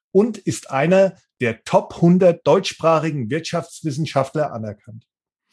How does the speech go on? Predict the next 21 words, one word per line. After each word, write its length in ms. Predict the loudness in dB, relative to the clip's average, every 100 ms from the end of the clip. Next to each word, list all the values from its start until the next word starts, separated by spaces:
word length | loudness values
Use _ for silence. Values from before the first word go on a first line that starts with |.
| -20 -20 _ 0
Der 100 | 0
studierte 460 | 0 2 4 2
Psychologe 680 | 0 0 2 4 4 2 0
promovierte 760 | -2 -4 -4 0 -2 0 -4 -6 _ _
an 140 | -6 -4
der 120 | -4
Universität 680 | -4 -4 -4 -4 -4 -4 -2
Hamburg 520 | -2 0 -2 -2 -8 _ _
und 200 | -12 -2
war 140 | 0 0
als 240 | -2 -4
Gastwissenschaftler 1200 | -4 -4 -8 -12 -10 -8 -6 -2 -2 0 0 0
an 140 | -4 -8
verschiedenen 680 | -8 -6 -6 -6 -6 -4
Business 360 | -4 -4 -4 -6
Schools 580 | -6 -4 -2 -6 -18 _ _
rund 320 | 0 0 0 -6
um 160 | -4
den 160 | -4 -4
Globus 520 | -2 -2 -2 -6 -8
tätig. 460 | -8 -8 -8 -18